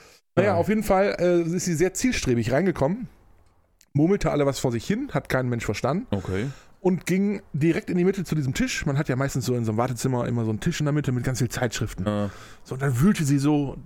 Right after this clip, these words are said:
Speaker 1: durch alle
Speaker 2: <laughs>
Speaker 1: Zeitschriften, alle durcheinander und hat alle einmal angeguckt irgendwie. Und dann nahm sie so zwei, drei Zeitschriften raus. Keine Ahnung, ich konnte nicht genau sehen, welche es waren.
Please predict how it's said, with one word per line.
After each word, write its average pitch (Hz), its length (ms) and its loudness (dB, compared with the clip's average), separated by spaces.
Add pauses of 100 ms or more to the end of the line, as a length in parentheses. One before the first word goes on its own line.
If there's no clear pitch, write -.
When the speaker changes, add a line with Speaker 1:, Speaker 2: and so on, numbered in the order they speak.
Speaker 1:
durch 156 200 0
alle 180 120 4
Speaker 2:
<laughs> - 20 4
Speaker 1:
Zeitschriften, 147 600 0
alle 175 180 2
durcheinander 156 560 0
und 123 120 -4
hat 156 140 -6
alle 165 120 -2
einmal 156 240 -2
angeguckt 160 560 0
irgendwie. 143 320 -6
Und 131 180 -4 (480)
dann 143 120 0
nahm 170 120 2
sie 160 60 0
so 165 100 2
zwei, 165 240 0
drei 170 140 0
Zeitschriften 175 500 -2
raus. 190 360 0
Keine 160 180 0
Ahnung, 160 120 0
ich - 100 -8
konnte 170 160 0
nicht 165 120 -4
genau 151 220 0
sehen, 156 160 0
welche 147 140 0
es 131 120 -2
waren. 156 300 0